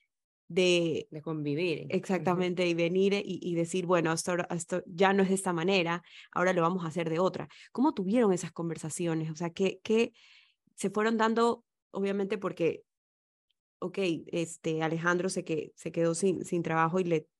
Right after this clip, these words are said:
Speaker 1: y Frida tuvo que, digamos, asumir esa parte, pero ¿tuvieron alguna? Porque la comunicación para mí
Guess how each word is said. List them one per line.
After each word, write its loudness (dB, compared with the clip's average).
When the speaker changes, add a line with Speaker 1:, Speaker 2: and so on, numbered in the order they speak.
Speaker 1:
y -6
Frida 2
tuvo -2
que, 0
digamos, -6
asumir -4
esa -6
parte, 0
pero 2
¿tuvieron 4
alguna? 0
Porque -2
la 0
comunicación 2
para 0
mí 2